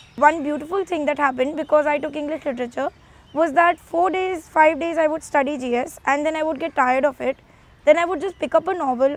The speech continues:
or pick up a poet and read. And that would be like, you know, it would be so enjoyable that after six days, it would have been like, you know, I can still claim that I've been studying, you know, non-stop for the entire week and at the same time enjoying myself.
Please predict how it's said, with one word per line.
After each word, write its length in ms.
or 100
pick 200
up 120
a 60
poet 400
and 180
read. 240
And 200
that 200
would 180
be 460
like, 300
you 100
know, 160
it 220
would 160
be 80
so 200
enjoyable 600
that 260
after 260
six 300
days, 400
it 120
would 160
have 240
been 240
like, 180
you 40
know, 80
I 80
can 140
still 260
claim 300
that 120
I've 200
been 120
studying, 600
you 100
know, 200
non-stop 640
for 320
the 160
entire 360
week 280
and 340
at 140
the 100
same 240
time 160
enjoying 400
myself. 360